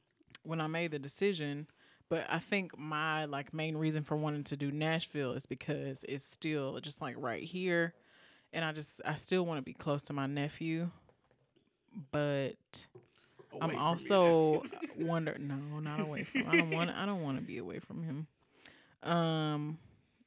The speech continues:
Speaker 1: I also am wondering, like, do I wanna go through another experience away from home that is not majority black,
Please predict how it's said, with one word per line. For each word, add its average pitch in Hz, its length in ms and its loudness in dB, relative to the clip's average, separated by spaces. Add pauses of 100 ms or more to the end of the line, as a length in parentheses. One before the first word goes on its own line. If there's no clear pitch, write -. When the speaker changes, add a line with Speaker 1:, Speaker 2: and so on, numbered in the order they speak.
(200)
Speaker 1:
I 156 260 2
also 147 1300 2 (1300)
am 160 200 2
wondering, 151 500 2
like, 143 240 -2
do 156 140 4
I 156 60 6
wanna 151 260 2
go 147 260 2
through 151 380 0
another 143 640 0
experience 151 640 -2
away 147 280 2
from 147 200 -4
home 143 580 -2 (500)
that 151 180 4
is 143 260 -2
not 135 800 -2 (1300)
majority 135 460 -4
black, 135 360 -6